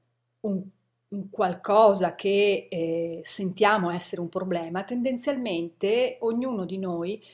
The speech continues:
non ha la capacità di non catalogarlo, eh, in tempi brevissimi dal suo sorgere. Lo etichettiamo subito come problema, appunto, di conseguenza come male,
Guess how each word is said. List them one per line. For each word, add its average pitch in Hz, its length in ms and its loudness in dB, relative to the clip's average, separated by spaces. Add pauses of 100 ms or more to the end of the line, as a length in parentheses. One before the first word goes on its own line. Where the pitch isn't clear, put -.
(180)
non 233 280 4
ha 294 220 8
la 180 120 4
capacità 175 1080 -4
di 190 220 -2
non 196 240 2
catalogarlo, 202 1400 2
eh, 180 720 -6
in 202 220 -2
tempi 202 300 4
brevissimi 170 600 -2
dal 170 160 -4
suo 170 180 -12
sorgere. 156 600 -8 (320)
Lo 240 100 0
etichettiamo 311 560 2
subito 330 400 2
come 240 240 -2
problema, 170 460 -4
appunto, 170 500 -18 (380)
di 185 180 -10
conseguenza 254 640 0
come 190 300 -2
male, 151 460 -8